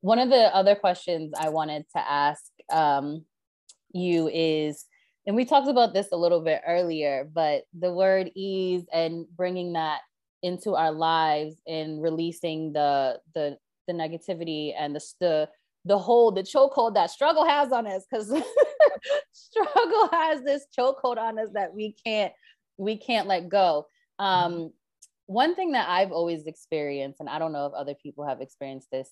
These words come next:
is when you start to allow yourself to release that struggle or release and invite ease into your life, people like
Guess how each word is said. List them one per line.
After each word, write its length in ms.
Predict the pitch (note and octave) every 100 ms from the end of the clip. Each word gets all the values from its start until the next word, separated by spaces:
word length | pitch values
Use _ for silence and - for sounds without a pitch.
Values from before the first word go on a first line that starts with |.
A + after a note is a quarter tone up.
| -
is 220 | C#3+ C#3+
when 200 | D3+ E3
you 120 | G#3
start 380 | A#3 - D#3+ - -
to 60 |
allow 300 | D#3+ C3+ C3+
yourself 520 | C3 C3 C3+ B2+ A#2 - _ _ -
to 80 | D3+
release 360 | D3 C#3 C#3 -
that 180 | C#3
struggle 540 | - - C#3+ C3+ B2+ B2
or 80 | C3+
release 380 | B2+ C3+ C#3+ - _ _ -
and 140 | E3
invite 340 | D3+ C#3 C#3+ -
ease 300 | C#3+ C#3+ B2
into 220 | C#3+ -
your 100 | C#3
life, 340 | C3 B2+ B2+ - _ _ _ _
people 400 | G#3+ G3+ G#3+ F3+
like 360 | F3 D#3+ D3+